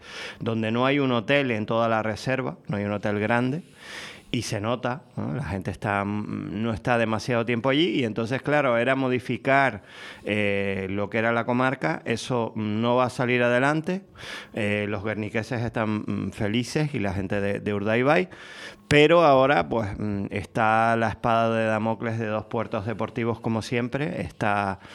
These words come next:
este deseo permanente de estar construyendo, de estar especulando, de estar haciendo cosas, ¿no? Y realmente, bueno, pues siempre con un ojo en Canarias y viendo, pues, mm, cosas que llaman mucho la atención, como que la Fiscalía ha rechazado,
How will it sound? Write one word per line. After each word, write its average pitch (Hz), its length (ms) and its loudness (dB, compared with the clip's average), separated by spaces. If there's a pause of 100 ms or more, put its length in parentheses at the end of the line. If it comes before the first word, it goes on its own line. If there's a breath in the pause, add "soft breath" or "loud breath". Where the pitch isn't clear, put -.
(540 loud breath)
este 123 300 2
deseo 135 460 2
permanente 123 560 2
de 127 80 4
estar 127 280 0
construyendo, 123 760 2
de 117 80 4
estar 113 240 0
especulando, 113 640 0
de 107 80 0
estar 104 220 -2
haciendo 101 420 -4
cosas, 90 460 -8
¿no? - 120 -8 (1200 loud breath)
Y 147 120 4
realmente, 143 480 6
bueno, 165 280 4
pues 139 160 0
siempre 131 320 0
con 143 160 0
un 143 120 2
ojo 143 200 2
en 143 80 0
Canarias 156 720 2
y 123 120 2
viendo, 127 840 2
pues, 101 320 -2
mm, 95 540 -4 (120)
cosas 113 380 -2
que 123 140 -2
llaman 117 280 2
mucho 117 280 0
la 113 80 2
atención, 113 480 0
como 117 260 0
que 104 80 -4
la 98 120 -2
Fiscalía 107 880 0
ha 104 320 0
rechazado, 107 960 -2